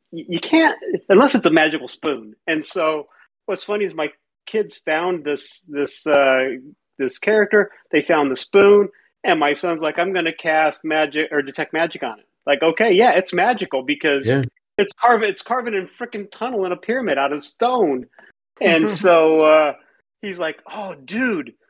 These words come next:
Speaker 1: what if there's more?" And so they just totally ra-, and they're now trying to find this entire magic cutlery set.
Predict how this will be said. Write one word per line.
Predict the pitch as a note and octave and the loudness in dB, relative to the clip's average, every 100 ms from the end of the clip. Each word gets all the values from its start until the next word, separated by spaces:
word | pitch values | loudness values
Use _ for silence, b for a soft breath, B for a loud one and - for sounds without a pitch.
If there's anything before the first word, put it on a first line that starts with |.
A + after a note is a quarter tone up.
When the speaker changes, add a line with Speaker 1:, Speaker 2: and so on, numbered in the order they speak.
| _ _ - | _ _ 0
Speaker 1:
what | E3+ | 2
if | G#3+ | 2
there's | F#3+ D#3 D3+ | -2 -6 -4
more?" | G#3+ D4 G#3+ D3 C3+ - | -2 2 2 0 -4 -4
And | G3+ F3+ | -4 -4
so | G3 | -4
they | G3+ | -6
just | A#3+ G3+ - | -6 -12 -10
totally | G3+ A3+ G#3+ | -6 -4 -2
ra-, | D#3 D#3+ | 2 0
and | D#3+ | 2
they're | D#3 | 0
now | F3+ G#3 | 0 -2
trying | G3+ F#3 | -2 -6
to | D3+ | -4
find | E3+ D#3 | -4 -4
this | C3+ | -12
entire | - E3 E3+ D#3 D#3 - | -4 0 0 0 -6 -4
magic | D#3 D3+ D3 D#3 _ | 0 2 2 -4 _
cutlery | - D3+ D3+ C#3+ B2+ | -4 -4 -2 -4 -4
set. | - C3+ B2+ - | -6 -4 -4 -6